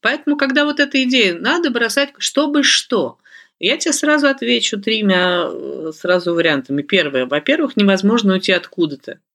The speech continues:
Можно уйти куда-то. Невозможно бросить курить. Нужна цель. Чтобы что? Чтобы что? Если я не знаю зачем, ну просто потому что так надо, не бросишь ты этого никогда.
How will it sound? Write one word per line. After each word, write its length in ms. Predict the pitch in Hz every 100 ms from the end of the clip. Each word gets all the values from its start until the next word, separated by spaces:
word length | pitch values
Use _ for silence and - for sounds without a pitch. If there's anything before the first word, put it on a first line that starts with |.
| -
Можно 300 | 170 226 190
уйти 220 | 165 190
куда-то. 400 | 190 151 127 135
Невозможно 680 | 170 226 277 254 214 175 156
бросить 360 | 151 147 -
курить. 320 | - 147 123 - -
Нужна 320 | 180 185 220
цель. 360 | 220 156 131 - _ _
Чтобы 380 | - - 233 240
что? 480 | 226 - - 131 143 _ _ _ _ _
Чтобы 320 | - 359 381
что? 400 | 381 - 185 139 _ _ _ _ _
Если 420 | 165 208 277 254
я 200 | 254 254
не 120 | 247
знаю 320 | 240 262 269 220
зачем, 400 | 226 233 320 285
ну 120 | 254
просто 320 | 277 302 262
потому 380 | - 220 233 247
что 180 | - 214
так 220 | 220 214
надо, 180 | 285 185
не 140 | 214
бросишь 460 | 196 214 208 190 -
ты 160 | -
этого 220 | 151 147
никогда. 480 | 139 135 - - _